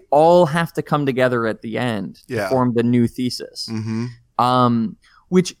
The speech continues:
Speaker 1: tends to be, I would say, uh, one of the ways that you can secularize, um, the apocalyptic narrative is thesis antithesis into this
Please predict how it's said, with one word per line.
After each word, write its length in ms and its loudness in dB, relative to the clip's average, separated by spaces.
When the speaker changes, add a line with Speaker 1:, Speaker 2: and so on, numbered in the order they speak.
Speaker 1:
tends 520 0
to 140 -6
be, 420 -2
I 200 0
would 220 0
say, 520 -6
uh, 140 4
one 400 0
of 180 0
the 80 4
ways 360 2
that 120 -2
you 140 -2
can 180 -2
secularize, 1400 0
um, 680 0
the 100 -2
apocalyptic 600 -4
narrative 520 -6
is 280 2
thesis 400 -4
antithesis 760 -6
into 260 -6
this 180 -8